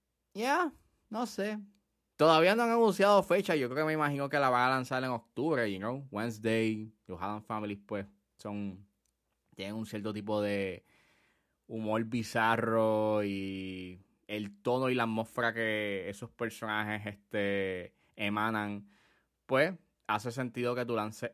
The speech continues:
esto en Halloween, o por lo menos en octubre. Así que puede que salga en octubre, pero no es seguro porque no, todavía no han dicho una fecha de cuándo va a salir. Y nada, eh, la veré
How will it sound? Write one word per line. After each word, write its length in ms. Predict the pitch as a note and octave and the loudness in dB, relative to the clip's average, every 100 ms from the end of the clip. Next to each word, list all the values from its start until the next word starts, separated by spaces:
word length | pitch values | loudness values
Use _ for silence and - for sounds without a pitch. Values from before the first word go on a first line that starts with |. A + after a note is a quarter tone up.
| - | -6
esto 300 | A2 - A#2+ | -6 -6 -8
en 120 | A2+ | -4
Halloween, 640 | A#2 E3 G3 C#3+ C#3 A3 - _ _ - | 2 4 2 0 -4 -8 -16 _ _ -12
o 80 | G2 | -8
por 140 | G2+ | -4
lo 80 | F#2 | -4
menos 180 | G2 G#2+ | -4 -6
en 60 | |
octubre. 580 | G2+ - - G3+ D3+ D#3+ - _ - | -8 -8 -4 0 0 -2 -8 _ -20
Así 280 | E2+ F2+ F2+ | -16 -12 -6
que 200 | G2+ G2 | -4 -6
puede 340 | - F2+ C3 | -6 -4 -4
que 100 | F3+ | -6
salga 240 | F3+ F#3 | -12 -12
en 60 | G3+ | -10
octubre, 480 | G3+ G3+ A3+ A3+ A#3 _ _ - | -12 -8 -6 -6 -10 _ _ -10
pero 320 | G2+ F2+ E2+ _ _ - | -8 -8 -10 _ _ -14
no 180 | F#2 G#2 | -8 -6
es 100 | G#2+ | -6
seguro 460 | - D3+ E3 E3+ | -4 -2 -2 -4
porque 260 | A#2+ G2+ F#2 | -6 -8 -10
no, 160 | E2 - | -14 -16
todavía 320 | - E2+ F2+ | -12 -10 -8
no 100 | G#2 | -4
han 100 | A2 | -4
dicho 240 | A2 A2 | -4 -8
una 160 | A#2 A2 | -8 -8
fecha 400 | A2 A2+ - A2+ | -6 -8 -6 -4
de 120 | G2 | -4
cuándo 340 | - F#2 G2+ G#2+ | -6 -8 -2 0
va 80 | |
a 40 | A2 | 0
salir. 420 | - C3 F3 F3 - - - - _ _ _ _ _ _ _ _ | -2 -2 -2 -6 -14 -20 -20 -20 _ _ _ _ _ _ _ _
Y 760 | G3 G3 G3+ G3+ G3+ G3+ G3 F#3+ G3 - | -2 2 4 4 4 4 2 -2 -10 -16
nada, 200 | G#3 C4 B4 C#5 G#4+ - _ _ _ _ - | 2 4 6 4 0 -4 _ _ _ _ -10
eh, 200 | - E3+ | -2 0
la 180 | - E3 | 6 8
veré 300 | F3+ F3 F3 | 10 8 6